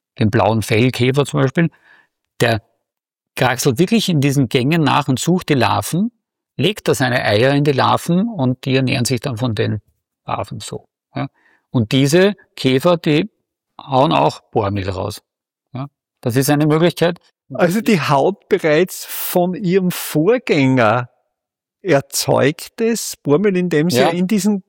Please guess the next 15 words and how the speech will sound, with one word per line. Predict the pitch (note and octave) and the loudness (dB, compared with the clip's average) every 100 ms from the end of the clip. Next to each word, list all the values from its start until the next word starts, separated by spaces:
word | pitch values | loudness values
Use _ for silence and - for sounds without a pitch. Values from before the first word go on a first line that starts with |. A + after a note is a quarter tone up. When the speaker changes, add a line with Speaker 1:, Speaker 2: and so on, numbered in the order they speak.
| G3+ | -12
Speaker 2:
Fraßgängen | - C#3+ A#2+ D#3 - - F#3 F3 E3 | -4 0 2 0 -2 -6 -4 -2 0
nachstellen, | B2 F3 - A3+ - _ _ _ F#3+ | 0 0 -2 -4 -6 _ _ _ 0
die | |
lockern | F3 D#3+ G3 - B3 G3+ | 2 4 2 0 0 2
das | F#3+ | 0
verdichtete | - F3 - G#3 A#3 - - A3 G#3+ | 0 -4 -2 -2 -2 -2 -4 -2 -2
Bohrmehl | F#3 D#3+ D#3 A3 G#3 F#3+ D#3+ | 0 2 2 2 2 0 0
wieder | F#3+ F#3+ C3 | 0 2 0
Speaker 1:
Ja. | C#3+ | 2
Speaker 2:
auf | A#2+ E3 C4+ - - _ _ _ | 2 2 2 -4 -14 _ _ _
und | - G3+ - | -2 -2 2
werfen's | D#3 D#3 - F#3+ - | 2 2 0 -6 -4
dann | E3+ C#3+ | -4 -2
aus. | F#2 F#2 - | -2 -4 -4
Speaker 1:
Genau. | C#3 G#2+ | -2 -2